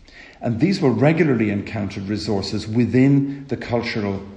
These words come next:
worlds of medicine and surgery that have strong cultural meanings. So in surgery, for example, a key artifact was the patient's body, whereas in internal medicine, a key artifact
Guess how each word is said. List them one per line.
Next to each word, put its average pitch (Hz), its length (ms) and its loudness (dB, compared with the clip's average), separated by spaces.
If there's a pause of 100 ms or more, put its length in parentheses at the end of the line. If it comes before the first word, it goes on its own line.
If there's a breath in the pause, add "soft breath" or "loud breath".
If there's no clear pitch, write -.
worlds 98 440 0
of 92 160 -6
medicine 104 420 -2
and 95 100 -6
surgery 95 400 -6
that 107 180 -4
have 113 160 -6
strong 110 400 -2
cultural 101 400 -6
meanings. 104 680 -4 (600 loud breath)
So 120 240 0
in 113 100 2
surgery, 113 460 0
for 95 160 -8
example, 95 580 -6
a - 80 -8
key 131 300 -2
artifact 92 560 -6
was 98 100 -8
the - 80 -8
patient's 92 460 -10
body, 117 420 -8 (840 loud breath)
whereas 113 300 2
in 107 100 0
internal 104 400 -2
medicine, 104 600 -4
a - 80 -6
key 110 240 -2
artifact 92 640 -8